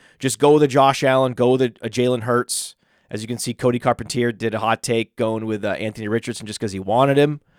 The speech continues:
not because he thought he would outscore Hurts and Allen. I don't think that's gonna happen. So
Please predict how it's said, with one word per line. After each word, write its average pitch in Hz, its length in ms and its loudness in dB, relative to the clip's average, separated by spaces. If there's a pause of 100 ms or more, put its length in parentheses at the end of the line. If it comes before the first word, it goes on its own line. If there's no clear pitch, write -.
(280)
not 101 220 -8
because 101 320 -6
he 101 100 -6
thought 104 240 -2
he 101 60 -4
would 98 100 -4
outscore 95 480 -6
Hurts - 320 -4
and 95 140 -10
Allen. 117 320 -2
I - 20 -6
don't 98 140 -8
think 98 240 -8 (320)
that's 92 180 -6
gonna 87 160 -8
happen. 139 480 -4 (340)
So 117 440 2